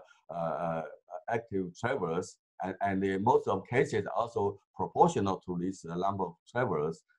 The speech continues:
uh, originally from Wuhan. And if you look at the, the, from a large scale, uh, if you look at the, uh, uh, nationwide, Wuhan still play an important role.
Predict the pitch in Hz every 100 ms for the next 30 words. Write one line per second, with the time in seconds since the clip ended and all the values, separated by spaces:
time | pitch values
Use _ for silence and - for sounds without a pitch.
0 | _ - 78 76 - 90 104 98 87 85
1 | 87 80 76 71 69 57 - _ - -
2 | _ _ _ _ _ _ _ _ _ -
3 | - - - - 127 143 - - _ _
4 | _ 165 170 160 156 196 196 147 131 123
5 | 117 117 113 113 104 117 127 120 123 104
6 | 120 175 233 - - - 139 110 147 185
7 | - _ - 123 135 143 147 - 139 127
8 | 123 117 107 104 104 101 101 101 123 165
9 | 220 139 123 151 123 95 117 - _ _
10 | 165 185 233 208 139 - - 135 135 123
11 | 127 120 107 110 104 143 - 104 113 78
12 | 80